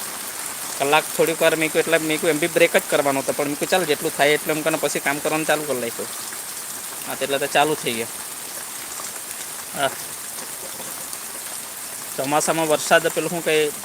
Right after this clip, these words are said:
રોપણીને બધો પતી જાય ને, પછી ભાત પીસવા માટે બધા આપણે કહીએ ને કે મિત્રો બધા વડીલ આખે ને જાણે હિંચારો જો આવે તાય જાણે, આવ્યા કરે તાય જાણે કે. તો હો આવ્યા કરે.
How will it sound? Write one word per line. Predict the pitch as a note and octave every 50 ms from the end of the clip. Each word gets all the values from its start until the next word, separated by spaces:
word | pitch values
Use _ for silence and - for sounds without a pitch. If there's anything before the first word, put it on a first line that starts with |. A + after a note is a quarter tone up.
| - - - C#3+
રોપણીને | C3+ C3+ C3+ - F3 D#3+ E3+ E3+ E3+
બધો | E3 E3 E3+
પતી | - D#3+ C#3+ - F#3
જાય | E3+ F#3 F#3 F3+
ને, | D3 C3+ C3 - - - - - - - - - - - - -
પછી | - B2+ - - D#3 D#3 D3+ C#3+ -
ભાત | D#3 C#3+ D3+ D#3+ - - - - - - - - - - -
પીસવા | - C#3+ - - F3 D#3+
માટે | D#3 D#3+ D#3+ - - E3+
બધા | E3 E3 D#3 D3 D3+
આપણે | D3+ D3+ C#3+ - D3+ D3+ D3
કહીએ | D#3+ E3 F3+
ને | E3
કે | C3 C3
મિત્રો | B2 B2+ A#2+ - C3 B2+
બધા | B2+ B2+ C3 B2+ B2
વડીલ | B2 B2+ C3 C3 B2+ C3 C3+ C#3+ C#3+
આખે | C#3 - D#3+
ને | D3+ C#3+
જાણે | C3 C3 C3 C3+ -
હિંચારો | C3+ B2 - D#3+ D#3 D#3
જો | D3+ D#3 D#3 D#3
આવે | D3 C#3 C#3+ D3
તાય | C#3+ - D3 C#3+ C3+
જાણે, | B2+ B2 B2+ D#3 F3 D3+
આવ્યા | C3+ B2+ C#3 C#3
કરે | C3+ - B2+ B2 A#2
તાય | - A2 A#2 A2+
જાણે | A#2 A2+ A2+
કે. | A2 A2 - - - - - - - - - - - - - - - -
તો | - B2+
હો | C#3 D3+
આવ્યા | D3 C#3 C3+ D3+ D3 C#3
કરે. | B2 A#2 A#2 -